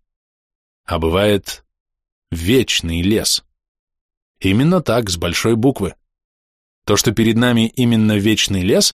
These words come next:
я понял сразу. Внизу под нашими ногами простиралось бесконечное чёрное море колоссальных по высоте деревьев. Вечный лес меня страшил своей бескрайностью и неисследованностью.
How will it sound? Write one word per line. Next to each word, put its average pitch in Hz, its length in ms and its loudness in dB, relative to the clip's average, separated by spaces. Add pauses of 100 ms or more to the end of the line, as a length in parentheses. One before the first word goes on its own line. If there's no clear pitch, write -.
(180)
я 147 180 2
понял 104 340 -2
сразу. 92 420 -4 (920)
Внизу 147 380 2
под 180 160 2
нашими 151 340 2
ногами 156 380 2
простиралось 147 640 2
бесконечное 131 680 0
чёрное 127 360 2
море 139 260 4
колоссальных 131 680 2
по 120 100 2
высоте 110 380 2
деревьев. 107 520 0 (880)
Вечный 87 460 0
лес 95 260 0
меня 90 220 0
страшил 120 540 -4 (640)
своей 92 360 0
бескрайностью 85 840 -2 (580)
и 196 120 0
неисследованностью. 104 1000 -2